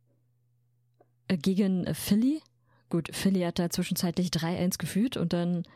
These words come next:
hat Inter Miami in der siebenundachtzigsten und fünfundneunzigsten Minute nochmal den Ausgleich gemacht. Allerdings, wie gerade schon angedeutet, es läuft trotzdem nicht so richtig rund. Ähm,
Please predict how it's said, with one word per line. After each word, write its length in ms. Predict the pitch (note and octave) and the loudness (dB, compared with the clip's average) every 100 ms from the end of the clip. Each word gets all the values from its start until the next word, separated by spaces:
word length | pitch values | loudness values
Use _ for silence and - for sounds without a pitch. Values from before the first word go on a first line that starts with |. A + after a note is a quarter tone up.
| - - - | -20 -20 -6
hat 220 | F3 E3+ | -4 -2
Inter 180 | E3+ F3+ | 0 2
Miami 360 | E3 E3 F3+ | 2 2 2
in 80 | D#3+ | 2
der 260 | D#3+ D#3 D3+ | 0 0 2
siebenundachtzigsten 840 | F3 G#3 - A3+ - G#3+ - G3 - | 2 2 0 -4 -2 -4 0 -2 0
und 360 | - G#3 G#3+ - _ _ | 0 2 2 -4 _ _
fünfundneunzigsten 960 | - G3 G3 F#3+ F#3+ G3+ - C#3+ - | -2 0 2 2 2 0 0 -2 -2
Minute 500 | D#3 D3+ D#3+ - F3+ G#3 _ _ - | -2 0 -2 -2 -2 -4 _ _ -6
nochmal 420 | F3 E3+ D#3+ D#3 | -2 0 0 0
den 180 | E3+ D#3+ | -2 0
Ausgleich 500 | C#3+ - D3+ C#3+ - | -2 -2 -2 -2 -2
gemacht. 480 | C#3+ D#3 - - - _ - - - - - - _ | -2 -2 -4 -14 -20 _ -20 -20 -20 -20 -20 -20 _
Allerdings, 760 | G3 A3 D#3+ F3 E4 - - - - _ _ _ _ _ _ _ _ _ _ | 2 4 2 2 2 -2 -6 -10 -20 _ _ _ _ _ _ _ _ _ _
wie 220 | - E3 E3 | -4 -2 -2
gerade 180 | F#3+ | -2
schon 100 | G3+ | 0
angedeutet, 500 | - E3+ G3 G3+ A#3 - | 0 0 0 -2 -6 -4
es 280 | F#3 - - | -4 -4 -2
läuft 440 | F3 D#3 G#3+ - - | 0 2 0 -4 -12
trotzdem 300 | - A#3+ - | -6 -2 2
nicht 140 | B3 A#3+ | 2 2
so 80 | A#3 | 0
richtig 360 | A#3+ B3 - | 0 -4 0
rund. 280 | B3 B3+ - _ _ - _ _ _ _ - - | 0 0 -6 _ _ -20 _ _ _ _ -16 -6
Ähm, 580 | F3 E3+ E3 E3 D#3 | -2 0 0 0 -2